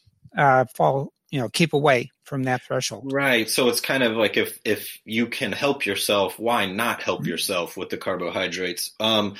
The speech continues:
Speaker 2: well, something
Speaker 1: Well,
Speaker 2: I
Speaker 1: that, I also, be-, before you leave that point,
Speaker 2: Sure.
Speaker 1: 'cause you brought up one thing I forgot to answer, is you wanted to know if the immune cells could handle using fat.
Speaker 2: Right.
Speaker 1: They, they do not. They love glucose. That's their,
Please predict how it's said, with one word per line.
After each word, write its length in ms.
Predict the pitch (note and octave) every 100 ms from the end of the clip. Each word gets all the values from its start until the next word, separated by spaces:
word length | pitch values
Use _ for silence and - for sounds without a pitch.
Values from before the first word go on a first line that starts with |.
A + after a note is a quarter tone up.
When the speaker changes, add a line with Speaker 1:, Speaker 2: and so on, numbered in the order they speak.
| - -
Speaker 2:
well, 160 | B2+ C3
something 280 | - F#3+
Speaker 1:
Well, 100 | G3
Speaker 2:
I 200 | G#3+ A#3+
Speaker 1:
that, 200 | A3 A3+
I 180 | G3+ G#3+
also, 400 | G#3+ G#3+ - F3
be-, 280 | E3 G3+ G3+
before 360 | E3+ F#3+ A#3+ G3+
you 160 | G3
leave 200 | F#3+ F#3+
that 180 | F3+ D#3+
point, 180 | F3+ E3+
Speaker 2:
Sure. 80 | F3
Speaker 1:
'cause 140 | C#3+
you 160 | E3+ E3+
brought 320 | E3+ E3+ D#3+
up 120 | C3+
one 200 | D#3+ E3+
thing 220 | F3 D3+
I 40 | D3
forgot 320 | D#3 D3 C3+
to 60 | C#3
answer, 460 | D3+ D#3 C3 B2 _ - - -
is 240 | D#3+ D3
you 100 | E3+
wanted 280 | G3 F#3 D#3+
to 80 | D3
know 160 | D#3 C#3+
if 100 | C#3
the 80 |
immune 280 | C3+ D3 D#3+
cells 340 | - C#3+ C3 -
could 160 | C3
handle 640 | B2+ C#3+ C#3+ C#3 C3 B2 A#3+
using 380 | E3 C#3+ C3+ B2
fat. 520 | - D3 C#3 - - _ G#2
Speaker 2:
Right. 180 | F#2
Speaker 1:
They, 260 | E3 D#3 G#3 - -
they 140 | D#3 D3
do 180 | D3
not. 320 | C#3+ D3+ A2 -
They 200 | D3+ C#3
love 580 | C#3+ D#3+ E3+ E3 D#3 - _ _ -
glucose. 560 | E3+ D3+ D#3 A2 -
That's 380 | - D3+ D#3 -
their, 440 | - D#3+ D#3 D3+